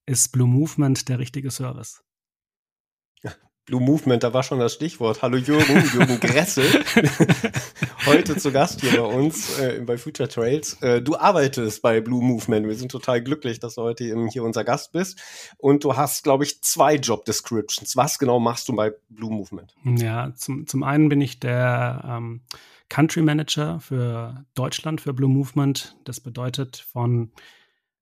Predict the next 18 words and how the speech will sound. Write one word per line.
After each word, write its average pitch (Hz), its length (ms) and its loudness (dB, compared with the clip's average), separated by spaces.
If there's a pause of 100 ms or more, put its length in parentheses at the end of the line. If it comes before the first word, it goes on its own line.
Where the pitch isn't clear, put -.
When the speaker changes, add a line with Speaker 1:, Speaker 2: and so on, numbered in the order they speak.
Speaker 1:
mit 127 400 0
welchen 147 500 2
Produkten 170 840 -2 (200)
gehen 139 220 2
wir, 139 120 2
mit 127 200 0
welchen 127 380 -4
Preisen, 147 920 -2 (760)
ähm, 120 960 -12 (240)
mit 131 240 -2
welchen, 123 680 2 (1200)
mit 127 180 -20
welcher, 123 680 -6
ähm, 120 200 -14 (600)
Mietdauer 147 840 2 (600)
auf 131 180 0
den 123 140 2
Markt, 135 580 -2